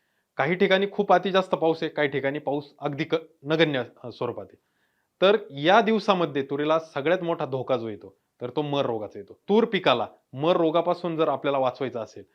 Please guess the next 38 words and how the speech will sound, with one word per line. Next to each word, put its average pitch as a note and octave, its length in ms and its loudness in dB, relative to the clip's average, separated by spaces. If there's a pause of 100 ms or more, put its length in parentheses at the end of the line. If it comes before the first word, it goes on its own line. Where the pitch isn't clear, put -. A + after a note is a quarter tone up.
(240)
तर C3+ 80 -2
आपण C3+ 340 -2
जे F3+ 100 0
आता C#3 300 -2
नियोजन E3 400 0
करणार A#2+ 240 -2
आहोत, G#2 180 -6 (260)
खतांचं E3+ 360 0
नियोजन C#3 280 -4
करणार A2 300 -6
आहोत G2 200 -10 (300)
किंवा C3 140 -2
बाकी D#3+ 260 0
काही E3 140 2
गोष्टींचं D3+ 420 -4
नियोजन C3 260 -6
करणार G#2+ 260 -10
आहोत, G2 100 -16 (380)
त्यामध्ये E3 560 2
आपल्याला C#3+ 560 -2
जैविक C#3+ 640 -4 (440)
बुरशीनाशक D3 600 -2 (460)
जे C#3 60 -2
मर D3 240 2
रोग E3+ 360 0 (100)
टाळण्यासाठी, C#3 560 2 (300)
मग A#2+ 80 -8
ज्यामध्ये C#3 380 -2
आपण C3+ 220 -2
ट्रायकोडर्मा C#3 540 0
असेल, C3 220 -6
Pseudomonas B2+ 540 -4
असेल, G#2 180 -14 (360)
तर B2 80 -8
त्याचा C#3+ 400 -2
उपयोग F#3 480 0
आपण D#3 260 -2
सेंद्रिय C#3+ 440 -4